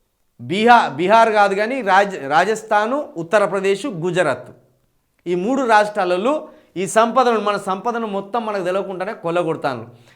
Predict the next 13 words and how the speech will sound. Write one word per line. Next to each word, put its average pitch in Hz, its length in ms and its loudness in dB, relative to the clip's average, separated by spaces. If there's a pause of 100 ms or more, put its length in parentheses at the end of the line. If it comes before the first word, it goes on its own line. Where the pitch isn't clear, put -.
(440)
ఇటువంటి 262 440 2
నీరా 240 400 4
కేఫ్లు 240 640 2
మళ్ళా 180 400 0
మన 180 280 -4 (100)
చేతులలోనే 170 560 -4
ఉండాలి. 120 420 -4 (460)
ఇదొక్కటే 190 520 -2
కాదు, 185 280 0
ఇంకా 196 260 -6
అనేక 208 520 -4
వ్యవస్థలు 175 520 -6
మారాలి. 135 460 -4